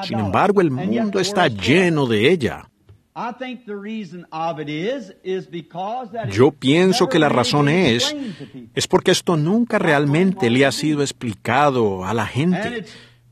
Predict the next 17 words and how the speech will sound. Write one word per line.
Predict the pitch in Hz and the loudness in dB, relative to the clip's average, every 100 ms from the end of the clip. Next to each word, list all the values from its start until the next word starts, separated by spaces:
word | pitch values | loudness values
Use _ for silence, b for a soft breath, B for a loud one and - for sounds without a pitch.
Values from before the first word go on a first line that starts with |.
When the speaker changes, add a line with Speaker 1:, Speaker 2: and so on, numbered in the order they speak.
| _ - | _ 0
Speaker 2:
por | 135 | 2
Speaker 1:
been | 135 | 4
Speaker 2:
no | 160 175 | 4 4
Speaker 1:
my | 170 | 2
Speaker 2:
saber | 160 123 127 160 135 | 0 2 4 4 4
lo | 131 | 0
que | 113 120 | 0 -2
Speaker 1:
privilege | - 92 | -2 -4
and | 107 | -2
my | 180 | -4
Speaker 2:
sería. | - - b b b b - | -6 -8 b b b b -8
Y | 107 | 2
yo | 135 | 2
he | |
tenido | 143 214 226 | 4 2 4
el | 220 | 2
privilegio, | - 202 165 113 156 208 135 87 65 - | 2 0 0 2 2 2 0 -6 -8 -16